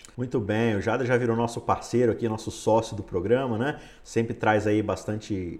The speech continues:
agregação ao programa e mais uma vez aí vai ser um prazer ter você aqui com a gente. E você também, a gente agradece pela sua audiência, pelo seu carinho conosco, né? Você que tem compartilhado, você que tem falado do programa, é uma alegria muito grande ter a sua companhia aqui com a gente mais uma vez.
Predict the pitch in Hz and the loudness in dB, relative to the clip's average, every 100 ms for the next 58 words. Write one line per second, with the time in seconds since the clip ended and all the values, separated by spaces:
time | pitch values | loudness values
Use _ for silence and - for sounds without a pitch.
0 | - 107 98 131 135 110 - 139 131 123 | -2 0 2 2 4 4 2 -2 -2 0
1 | 123 127 147 131 117 131 131 120 101 117 | 0 0 -2 -2 0 0 0 -2 0 2
2 | 110 104 120 - - - - 98 113 104 | 2 2 0 -6 -18 -20 -6 -4 -2 0
3 | 98 98 - 98 98 101 - - 92 110 | 0 0 -2 -2 -4 -6 -10 -14 -10 -8
4 | 104 71 69 - - - - 240 220 - | -6 -8 -14 -20 -20 -20 -6 2 2 4
5 | 190 202 - 139 127 143 139 143 139 113 | 0 0 -4 -2 0 -2 -2 0 2 4
6 | 131 - 113 - 113 95 117 135 120 110 | 2 2 -4 0 0 0 -2 -4 -6 -6
7 | 101 110 101 110 95 117 131 123 95 107 | -4 -4 -2 -2 0 -2 -2 -4 -2 0
8 | 123 - 101 117 95 101 104 104 101 98 | 0 -2 -4 -4 -4 -6 -6 -8 -8 -6
9 | 98 95 - 95 107 87 92 104 - 110 | -6 -6 -2 2 2 0 -4 -6 -4 -6
10 | - 92 92 - 95 85 101 107 - - | -4 -4 -4 -4 -2 0 -2 -2 -8 -18
11 | - - 104 101 101 101 101 101 110 90 | -20 -8 -4 -2 0 0 -2 -4 -6 -6
12 | 92 95 92 98 - - 98 87 92 92 | -4 -6 -4 -4 -4 -6 -8 -8 -6 -6
13 | - - 85 87 95 90 101 117 117 85 | -6 -6 -6 -8 -6 -4 -2 -2 -2 -4
14 | 82 | -8